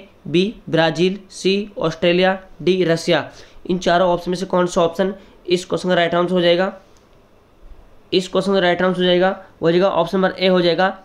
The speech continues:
यूके। ठीक है, इसके बाद हम आते हैं नेक्स्ट क्वेश्चन के ऊपर। क्वेश्चन है, हाल ही में भीमराव अंबेडकर की प्रतिमा Statue of Social Justice का किस राज्य में अनावरण किया गया?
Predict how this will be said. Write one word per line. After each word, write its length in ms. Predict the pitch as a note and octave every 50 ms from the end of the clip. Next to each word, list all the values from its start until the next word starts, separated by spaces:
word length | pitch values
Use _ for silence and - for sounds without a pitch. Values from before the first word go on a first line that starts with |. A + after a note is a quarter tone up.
| -
यूके। 440 | D#3+ D3+ E3+ F3 E3+ - D#3+ C3 A#2+ - - - - - -
ठीक 180 | G3+ G#3+ G3
है, 160 | G#3+ G#3 G#3 - - - - - - -
इसके 200 | E3 - - G3
बाद 340 | F3 F3 F3+ F#3+ F#3+ - - - - - -
हम 140 | - D#3+ E3+
आते 220 | F3 F3 E3+ - F#3+
हैं 220 | G3 G3 - - - - - -
नेक्स्ट 300 | C#3 D3+ E3 F#3 G3 -
क्वेश्चन 240 | - F#3+ F3 F#3+ F#3+
के 80 | E3 F#3+
ऊपर। 280 | F3 F3 - F3+ F3+ G3+ G#3 - - - - _ _ _ -
क्वेश्चन 320 | E3 E3 E3 - G3+ G3
है, 320 | F3+ F3+ F#3 G#3+ - - - _ - - - - - _ - - - _
हाल 320 | - C#3+ D#3 E3+ F#3 G3 G3
ही 180 | F#3+ F#3+ F#3+
में 300 | F#3 F#3 F#3 F#3+ - - - - _ -
भीमराव 440 | D#3+ C#3+ D#3 E3 E3+ F3+ F#3 G3 G3+
अंबेडकर 500 | - - F3+ F3+ F3 F3+ F3+ F3 - F#3+
की 140 | F3+ F#3+ G#3
प्रतिमा 520 | F#3+ - F#3+ D3+ - F#3 F3+ F#3 F#3 G3 B3 - - - - - - -
Statue 540 | F#3 F3 - - G#3 F#3+ F#3+ F#3 - A3 G#3 F#3+
of 140 | F#3+ F#3+
Social 360 | F#3+ - F#3+ F3 F#3 G3+ F#3 D#3+
Justice 500 | E3 E3+ E3+ E3+ - G3 G#3 G3+ - - - - - - - - - -
का 140 | F3 F#3
किस 320 | F#3 F#3 - G#3+ G#3 - F#3
राज्य 320 | F3 F3 E3+ D#3+ D#3 F3+
में 160 | F3+ G3+ G3+
अनावरण 500 | - - F3 F3 E3+ F3 F3 F3 F#3 G3
किया 240 | F#3 - F3+ E3+ E3
गया? 300 | E3 E3 D#3 C#3+ A#2+ A2+